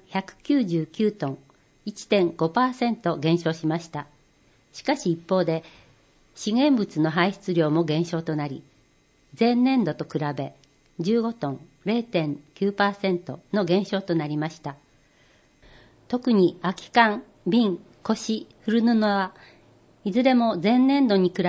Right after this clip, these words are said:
べ五点五パーセント以上の減となり、大幅に減少しています。これは分別が不十分な資源物が可燃ゴミや不燃ゴミとして出されたためと考えられます。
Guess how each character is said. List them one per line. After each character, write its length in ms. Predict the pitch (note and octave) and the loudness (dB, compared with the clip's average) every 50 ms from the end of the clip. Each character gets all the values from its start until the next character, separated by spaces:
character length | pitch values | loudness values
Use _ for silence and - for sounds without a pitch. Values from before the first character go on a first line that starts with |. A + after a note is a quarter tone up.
| F3 E3 | 0 0
べ 200 | F3 E3 E3 - - - _ _ _ - | 0 -2 -4 -6 -16 -20 _ _ _ -6
五 220 | F3 F3 B3+ C#4 C#4 | 0 2 2 2 2
点 240 | C#4 G#3 F#3+ F3+ F3 | 2 2 2 2 2
五 100 | F3+ F3 | 0 0
パ 160 | - A#3+ B3+ | 2 2 0
ー 40 | B3 | 2
セ 140 | - A#3+ | 0 -2
ン 80 | A#3+ A#3 | -2 0
ト 100 | A#3 A#3 | 0 0
以 120 | A#3+ A#3 | -2 0
上 180 | A3 G#3 F#3 E3+ | 0 0 2 2
の 120 | E3 D#3 | 2 0
減 240 | C#3+ F#3 G3 G#3 G3 | 0 0 0 0 0
と 140 | G3 E3 D3 | -2 -4 -4
な 140 | D3+ D#3+ D#3 | -4 -4 -4
り、 160 | C#3+ C#3+ C#3 - - - - - - _ _ - | -6 -8 -12 -14 -20 -20 -20 -20 -20 _ _ -2
大 160 | - A3 C4+ | 2 2 2
幅 260 | A#3 C4+ B3+ B3+ B3+ | 4 2 2 2 2
に 240 | B3 A#3 A#3 A#3 B3+ - | 2 2 0 -2 -4 0
減 200 | E3 G3 G#3+ G3 | 0 0 0 0
少 140 | - F#3+ F#3+ | 0 -2 -4
し 100 | - - | -4 -2
て 100 | - F3 | 0 2
い 80 | E3+ | 4
ま 140 | E3 E3+ F3+ | 4 2 0
す。 160 | E3+ - - - _ _ _ _ _ _ _ _ _ _ _ _ _ - - | -4 -10 -20 -20 _ _ _ _ _ _ _ _ _ _ _ _ _ -16 -6
こ 100 | - A3 | -2 0
れ 80 | A#3 | 2
は 220 | A#3 A3+ A3 A3+ - - - _ _ - | 4 2 2 0 -4 -12 -20 _ _ 0
分 200 | F#3+ A3+ B3+ C4+ | 4 4 6 6
別 240 | C#4+ C#4 C#4 B3 | 4 2 0 0
が 100 | A#3+ B3 | 0 0
不 140 | A3 F#3+ A3 | 0 0 -2
十 220 | G3+ A#3 C#4+ D4+ C4+ | 0 2 2 2 2
分 240 | A#3 G#3 F#3+ F3+ | 2 2 2 4
な 140 | E3+ D#3+ E3 | 4 2 0
資 180 | - - G3 G#3 | -2 -2 -2 0
源 240 | A#3 B3 B3+ B3 G#3 | 2 2 2 2 2
物 240 | F3 E3+ - - | 0 -4 -4 -4
が 200 | E3 D#3 D#3 D#3 - - - - - _ _ _ - | -2 -2 -2 -6 -8 -16 -20 -20 -20 _ _ _ -6
可 160 | - G#3+ G#3+ | 0 2 2
燃 260 | A#3+ C4 C4 B3+ A#3+ | 4 4 2 2 2
ゴ 100 | A3 A3+ | 0 0
ミ 160 | A3 G#3+ F#3 | 0 2 0
や 160 | D#3 D3+ D3 - - | 0 0 -4 -8 -12
不 140 | - - G3+ | -4 -2 0
燃 220 | A3 B3 C4 B3 | 2 2 2 2
ゴ 100 | A#3+ B3 | 2 2
ミ 120 | A#3+ A#3+ A#3+ | 0 0 0
と 100 | G#3+ - | -2 -6
し 80 | - | -2
て 120 | - G3+ F#3+ | -2 0 2
出 120 | E3+ E3 | 2 0
さ 140 | E3 A#3+ A#3+ | 2 0 0
れ 120 | G#3 F#3+ | 0 0
た 160 | F3+ - E3 E3 | -2 -2 -4 -2
た 140 | - D#3+ | -2 -4
め 120 | D3+ D3 E3 | -4 -4 -2
と 160 | - C4 B3 | -2 -4 -2
考 260 | - G3 F3+ F3 E3+ E3+ | 0 2 2 4 4 2
え 80 | E3 | 2
ら 120 | D#3 D#3 D3+ | 0 0 -2
れ 80 | D3+ | -2
ま 160 | D3 D3 D#3+ | -2 -2 -4
す。 60 | - | -6